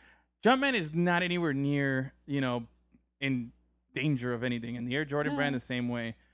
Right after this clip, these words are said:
Speaker 1: Um, I
Speaker 2: I,
Speaker 1: mean,
Speaker 2: I don't like. I mean, Jordan brand, they, uh, they're less scarce than they used to be. Their, their shoes, at least.
Speaker 1: Yeah, but
Speaker 2: You know, like, back in the day, when a new Jordan would come out,
Speaker 1: yeah.
Speaker 2: if you didn't cop it, that's it. But now, like,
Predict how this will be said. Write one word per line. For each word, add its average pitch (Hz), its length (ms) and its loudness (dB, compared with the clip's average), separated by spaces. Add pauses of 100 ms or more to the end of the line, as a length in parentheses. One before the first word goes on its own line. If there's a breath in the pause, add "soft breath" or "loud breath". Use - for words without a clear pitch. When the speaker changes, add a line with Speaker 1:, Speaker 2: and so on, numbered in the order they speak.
(280)
Speaker 1:
Um, 120 480 0
I 147 40 -2
Speaker 2:
I, - 40 -2
Speaker 1:
mean, 147 140 4
Speaker 2:
I - 40 6
don't 175 160 2
like. 170 200 -4
I 135 40 -10
mean, 127 180 -6 (220)
Jordan 175 520 -2
brand, 175 460 -6 (140)
they, 127 400 -2
uh, 110 280 -6 (140)
they're 143 160 -2
less 160 460 -4
scarce - 680 -4
than 120 140 -8
they 110 80 -6
used 110 260 -8
to 104 60 -14
be. 95 160 -14
Their, 113 160 -8
their 113 180 -8 (100)
shoes, 110 300 -6
at 104 160 -12
least. 98 300 -16 (100)
Speaker 1:
Yeah, 131 280 -2 (120)
but 143 120 0
Speaker 2:
You 131 40 0
know, 156 100 -4
like, 123 140 -4
back 151 180 2
in 170 60 0
the 156 60 0
day, 165 340 0 (600)
when 123 140 -2
a 120 160 2
new 131 300 0
Jordan 170 320 4
would 175 140 0
come 180 160 -2
out, 190 240 -2 (100)
Speaker 1:
yeah. 151 140 0 (280)
Speaker 2:
if 113 80 -10
you 135 60 2
didn't 156 160 -2
cop 170 260 -2
it, 180 100 -6
that's 120 180 -10
it. 123 160 -4 (420)
But 123 100 -6
now, 175 240 -2
like, 127 220 -2